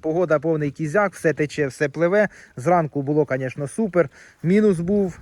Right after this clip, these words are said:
лопатий сніг ішов, ну дійсно похоже щось на зиму. А зараз мені таке воно похоже на весну, ще й плюс зверху і дощ капає. Ну, як казав Микола із каналу I C T V, коли він там погоду вів,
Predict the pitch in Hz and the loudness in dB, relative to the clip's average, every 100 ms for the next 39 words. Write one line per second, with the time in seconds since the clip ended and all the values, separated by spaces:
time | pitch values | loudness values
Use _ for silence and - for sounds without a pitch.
0 | - 131 151 185 165 156 - 196 196 175 | -6 -2 2 2 2 -2 -2 -2 0 -2
1 | - 156 202 170 202 208 165 143 139 170 | -2 0 0 0 0 -2 -2 -2 0 2
2 | 151 - 156 - 147 127 113 113 127 185 | 2 2 -2 0 -2 -2 -4 -2 0 2
3 | 175 135 139 131 123 156 151 135 120 - | 2 0 -6 -4 -2 0 0 -2 -6 -2
4 | 156 139 127 147 - - - 131 151 131 | -2 0 -2 -2 -4 -12 -12 2 2 2
5 | - 104 170 165 143 120 170 165 156 135 | -2 -2 0 0 -2 0 0 2 0 0
6 | 127 - 113 101 95 78 - - - - | -2 -2 -6 -6 -8 -12 -16 -20 -20 -20
7 | - - - - - 180 208 - 175 175 | -20 -20 -20 -14 0 4 4 4 0 0
8 | 160 147 196 226 202 - - - 170 160 | -2 2 4 6 2 -2 -20 -10 -6 0
9 | 190 190 180 170 165 180 170 190 190 175 | 2 4 4 4 2 0 0 0 0 -2
10 | - - 170 165 170 165 160 165 160 156 | -6 -4 0 2 2 0 2 2 2 0
11 | 151 151 151 135 | 0 -2 -4 -6